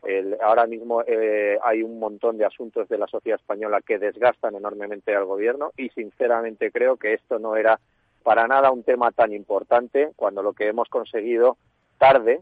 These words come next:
porque hemos sido de los últimos países en acceder a los test, eh, a, a través de oficinas de farmacia, encima, eh, para sacar pecho, eh, eh, era una opción alternativa a que la población se tenga que gastar de su bolsillo mucho más dinero en análisis y P C Rs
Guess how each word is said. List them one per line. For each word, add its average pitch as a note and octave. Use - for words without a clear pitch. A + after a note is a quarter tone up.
porque G2
hemos G2+
sido G#2+
de G#2
los G2+
últimos G#2+
países G#2+
en G2+
acceder G2+
a G2+
los G2
test, -
eh, G2
a, F#2+
a A2
través G#2
de A2
oficinas G#2+
de -
farmacia, G2
encima, G2+
eh, C#3+
para -
sacar G2+
pecho, C3
eh, G#2
eh, G2+
era B2
una C3+
opción B2
alternativa A#2+
a A#2+
que A2+
la G#2+
población G#2+
se A#2+
tenga A2+
que A2+
gastar A2
de A2
su B2
bolsillo A2
mucho D3+
más A2+
dinero A#2
en G#2
análisis A2+
y G#2
P G#2+
C G#2+
Rs B2